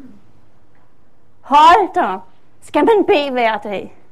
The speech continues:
Ikke? Skal man læse i Bibelen hver dag? Skal man gøre sådan og sådan og sådan? Det klarer jeg aldrig. Øh, hvordan skal jeg overhovedet kunne leve et kristent liv på de her omstændigheder? Det er, uh, ikke?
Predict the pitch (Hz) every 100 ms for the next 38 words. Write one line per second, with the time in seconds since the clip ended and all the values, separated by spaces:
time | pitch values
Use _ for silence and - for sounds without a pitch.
0 | - - - - - 311 330 - 440 294
1 | 302 302 294 302 359 339 294 262 269 254
2 | 220 220 214 233 - 349 392 370 320 294
3 | 330 330 302 247 277 254 247 240 247 -
4 | - - - 277 - 277 214 220 247 226
5 | 202 190 208 - 233 - - - - -
6 | - 226 220 226 240 262 269 - 262 247
7 | 254 - - - - - - - - 226
8 | 220 226 254 277 269 254 233 247 247 -
9 | 202 - 220 220 - - 214 220 220 -
10 | - 214 196 214 208 226 220 - - -
11 | - - - - - - - - - 285
12 | -